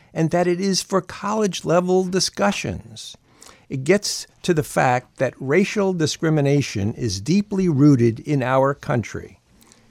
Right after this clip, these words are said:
It is in our educational system, our housing system, and in our employment system. To deny it without having intelligent discussions among educated people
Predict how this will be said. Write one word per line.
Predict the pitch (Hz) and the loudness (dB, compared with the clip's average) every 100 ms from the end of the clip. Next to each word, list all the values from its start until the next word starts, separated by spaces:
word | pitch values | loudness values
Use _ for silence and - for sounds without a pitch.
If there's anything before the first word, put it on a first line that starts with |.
| _ - | _ -6
It | 131 | 0
is | 127 117 | 2 0
in | - 165 135 | 2 2 2
our | 113 117 | 2 0
educational | 131 113 107 117 147 - 180 170 | -2 -2 -4 -2 -2 0 -2 -2
system, | - 185 - 196 208 214 _ _ - | -2 -4 -4 -4 -4 -6 _ _ -10
our | 101 101 | -6 -4
housing | 92 - 135 151 175 175 | -6 -4 2 2 4 0
system, | - 185 147 - 175 180 - - _ - | 0 -2 -4 -4 -2 -2 -6 -20 _ -4
and | 139 151 | -4 2
in | 202 226 | 2 2
our | - 160 160 - | 2 0 0 -2
employment | 156 139 - 151 135 107 104 | -2 -4 -2 0 0 -2 -8
system. | - - - - - _ _ - _ _ | -8 -10 -12 -14 -20 _ _ -20 _ _
To | 170 | 0
deny | 156 170 170 208 | 6 6 8 4
it | 123 92 - _ - | 2 -2 -14 _ -10
without | 113 165 196 | -2 0 0
having | 156 180 170 165 | 0 -2 2 2
intelligent | 131 117 139 165 160 175 165 | 2 0 0 2 2 0 -2
discussions | 139 - 147 143 - 117 98 101 - _ _ | -4 -4 0 -2 -2 -6 -4 -6 -12 _ _
among | 113 120 131 151 147 | 0 2 4 4 2
educated | 160 175 196 - 170 151 147 | 2 2 0 -2 -2 -2 -4
people | - 160 147 107 95 | -4 -4 -2 -4 -6